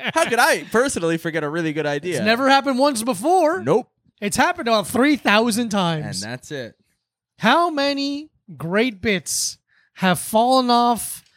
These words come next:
Speaker 2: into the ether
Speaker 1: Yeah.
Speaker 2: because you're like, "I don't, I just put my phone down. Let me leave it."
Speaker 1: Yeah. I'm, I'm doing something else.
Speaker 2: I'm doing something else.
Speaker 1: Yeah.
Speaker 2: That happens.
Speaker 1: Um,
Speaker 2: Probably one of the hardest parts of being a stand-up comedian.
Speaker 1: Yeah.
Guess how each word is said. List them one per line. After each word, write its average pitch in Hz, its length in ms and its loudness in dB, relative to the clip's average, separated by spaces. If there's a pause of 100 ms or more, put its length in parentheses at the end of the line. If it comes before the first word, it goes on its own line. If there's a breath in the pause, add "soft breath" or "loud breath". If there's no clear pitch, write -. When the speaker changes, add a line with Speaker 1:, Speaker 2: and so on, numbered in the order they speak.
(180)
Speaker 2:
into 233 360 2
the 214 140 2
ether 196 640 2
Speaker 1:
Yeah. 113 200 -4
Speaker 2:
because 214 260 2
you're 220 100 4
like, 214 220 0 (100)
"I 254 160 -2
don't, 254 240 -2
I 247 80 -2
just 233 300 -6
put 294 100 -6
my 233 140 2
phone 202 320 0
down. 196 260 4
Let 247 140 -6
me 220 100 0
leave 190 220 -2
it." - 60 0
Speaker 1:
Yeah. 107 340 -2 (160)
I'm, 135 420 -2
I'm 143 140 -2
doing 165 280 2
something 151 400 -4
else. 135 300 0
Speaker 2:
I'm 196 340 0
doing 277 200 2
something 208 360 -2
else. 170 520 -4
Speaker 1:
Yeah. 92 400 0 (440)
Speaker 2:
That 480 380 -2
happens. 254 420 -14
Speaker 1:
Um, 117 380 2
Speaker 2:
Probably 359 360 4
one 269 200 2
of 233 140 0
the 202 100 2
hardest 208 320 0
parts 202 160 2
of 175 80 -2
being 175 260 -2
a 143 40 -8
stand-up 165 240 -4
comedian. 147 400 -8 (160)
Speaker 1:
Yeah. 110 540 2